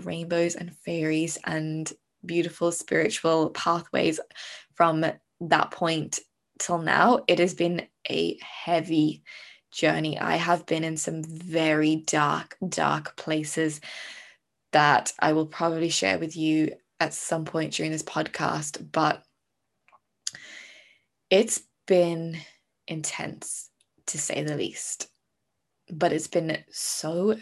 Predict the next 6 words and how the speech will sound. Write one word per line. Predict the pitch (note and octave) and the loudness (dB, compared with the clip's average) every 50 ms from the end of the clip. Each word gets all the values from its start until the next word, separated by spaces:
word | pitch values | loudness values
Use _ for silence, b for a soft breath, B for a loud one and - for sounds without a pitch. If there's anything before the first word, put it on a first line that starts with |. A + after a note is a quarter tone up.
| - | -8
freaking | - - - F3 F3+ F3 - - F3 F3 E3+ E3 - D#3+ D3+ | -14 -8 -8 -6 -6 -6 -6 -6 -6 -6 -6 -8 -10 -12 -8
beautiful | - D#3+ D#3 D3+ D#3+ D#3 E3 E3 D#3+ D3 - - E3 D#3+ - | -6 -4 -4 -4 -2 -2 -2 -2 -4 -2 -2 0 0 0 0
at | E3 D3+ - | -2 -8 -10
the | - | -10
same | - - - - D3+ D3+ D#3 D#3+ | -10 -8 -8 -6 -6 -6 -6 -6
time. | D3+ - - D#3 D#3 D#3 F#3 F#3+ A3 C4+ C4+ | -6 -4 -2 0 0 0 0 -2 -2 -4 -4